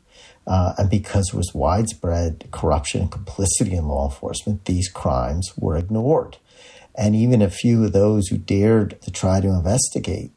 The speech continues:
the case or get help, they themselves were killed. There was one man who went to Washington, D C, whom the Osage had sent to try to get federal authorities to look into these cases. He checked into a boarding house,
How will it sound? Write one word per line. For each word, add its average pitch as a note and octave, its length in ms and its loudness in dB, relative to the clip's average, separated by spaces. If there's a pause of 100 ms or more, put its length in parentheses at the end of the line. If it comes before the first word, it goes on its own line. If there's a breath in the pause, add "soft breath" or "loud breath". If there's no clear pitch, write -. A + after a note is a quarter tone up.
the - 80 -14
case F#2 400 -4
or F2 60 0
get E2+ 180 0
help, - 420 -2
they A2 160 2
themselves A#2 560 0
were G3+ 60 -6
killed. - 480 -12 (400 loud breath)
There A#2+ 80 4
was A2 160 2
one A#2 200 2
man G#2 280 2
who A2 100 0
went G2+ 200 0
to A2 60 -4
Washington, G2 680 0
D G#2 120 2
C, - 380 -2
whom F#2+ 160 2
the - 100 0
Osage F#2+ 460 2
had - 80 0
sent F2 320 -2
to - 80 -10
try - 180 0
to F#2 80 0
get G2 240 -4
federal F3 300 0
authorities D#2 480 -4
to - 100 -10
look D2+ 240 -4
into F2 220 -8
these - 160 -6
cases. - 640 -10
He B2+ 120 2
checked B2+ 320 -2
into B2 280 0
a G#2 60 0
boarding G2+ 500 0
house, B2 520 -2